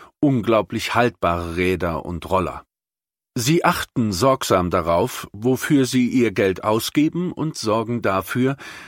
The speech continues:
dass sie die Unit Economics bis in das kleinste Detail kennen.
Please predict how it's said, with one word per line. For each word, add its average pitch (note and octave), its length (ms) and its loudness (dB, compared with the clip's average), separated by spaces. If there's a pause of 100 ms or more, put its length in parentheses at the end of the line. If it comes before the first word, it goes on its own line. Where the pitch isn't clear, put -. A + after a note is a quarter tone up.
(120)
dass D3 240 0
sie D3+ 140 2
die B2+ 300 0
Unit A2+ 420 0
Economics F#2 800 -2
bis - 240 -4
in D3+ 180 -4
das C#3+ 220 -4
kleinste B2+ 560 0
Detail E2+ 460 -2
kennen. D#2 500 -4